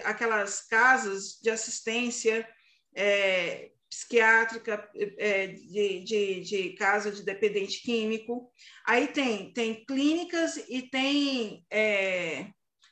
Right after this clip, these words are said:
como é que a gente fala? Entidades terapêuticas. A clínica, ela tem toda uma estrutura própria e essas entidades terapêuticas, elas dependem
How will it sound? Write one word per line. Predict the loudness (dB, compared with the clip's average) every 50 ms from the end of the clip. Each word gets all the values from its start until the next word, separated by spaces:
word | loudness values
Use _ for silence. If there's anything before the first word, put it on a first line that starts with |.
| _ _
como | -8 -4
é | -4 -4
que | -2
a | -4
gente | -6 -4 -2
fala? | 0 0 0 0
Entidades | 0 -2 -2 -2 0 2 2 2 2
terapêuticas. | 0 0 2 0 0 2 4 6 6 8 6 4 2 -4 -4 -4 -4 -4 -4 -8 -14 _
A | -8 -8 -6
clínica, | -4 -4 -2 -2 0 0 0 0
ela | 0 0 0
tem | -2 -4 -4
toda | -4 -4 -2 -2
uma | -2
estrutura | -2 -4 -6 -4 0 0 2 2 0 -4 -4
própria | -2 0 0 0 0 -2 -2
e | -4
essas | -2 -4 -4 -6
entidades | -6 -6 -6 -4 -2 0 0 0 0
terapêuticas, | -2 0 0 0 0 0 0 0 0 0 -2 -2 0
elas | 2 2 2 0 2
dependem | 0 -2 -2 -2 -4 -4 -4 -4 -4 -6 -8